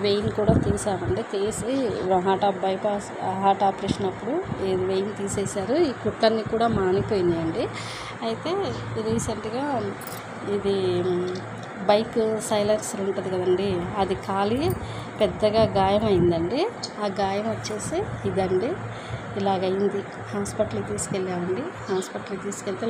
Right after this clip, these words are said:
లోపల ఎముక వరకు ఐదేళ్ళు సగం వరకు ఇలా అయింది అనేసి అడ్మిట్ అవ్వమన్నారు. అడ్మిట్ అయింది, ఇదిగండి ఇలా కాలింది ఫస్ట్ టైమ్. కాలి ఇలాగ ఎముక కూడా బయటకు వచ్చిందండి. ఐదేళ్ల వరకు ఇలా అయిపోయింది. ఇది లాస్ట్, ఈ ఆ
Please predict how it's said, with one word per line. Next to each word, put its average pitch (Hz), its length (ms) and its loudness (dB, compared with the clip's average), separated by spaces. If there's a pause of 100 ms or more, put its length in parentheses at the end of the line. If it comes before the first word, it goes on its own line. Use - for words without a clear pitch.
లోపల 190 340 2 (200)
ఎముక 190 240 0 (100)
వరకు 202 260 -4 (160)
ఐదేళ్ళు 190 440 0 (100)
సగం 185 340 -4
వరకు 185 240 -4 (100)
ఇలా 185 220 -2
అయింది 185 320 2
అనేసి 196 400 -2 (640)
అడ్మిట్ 190 440 -2
అవ్వమన్నారు. 190 540 2 (100)
అడ్మిట్ 202 380 -6
అయింది, 196 220 -2
ఇదిగండి 196 380 2 (100)
ఇలా 190 120 0 (120)
కాలింది 190 460 2
ఫస్ట్ - 260 -2
టైమ్. 175 180 -2 (420)
కాలి 196 300 0 (140)
ఇలాగ 190 240 -2 (200)
ఎముక 190 320 -4
కూడా 202 220 0
బయటకు 190 360 -4
వచ్చిందండి. 185 600 -2 (760)
ఐదేళ్ల 185 480 0
వరకు 196 240 -4 (120)
ఇలా 185 140 2 (140)
అయిపోయింది. 190 480 0 (160)
ఇది 175 180 0 (140)
లాస్ట్, 185 380 -2
ఈ 190 200 2
ఆ 170 100 0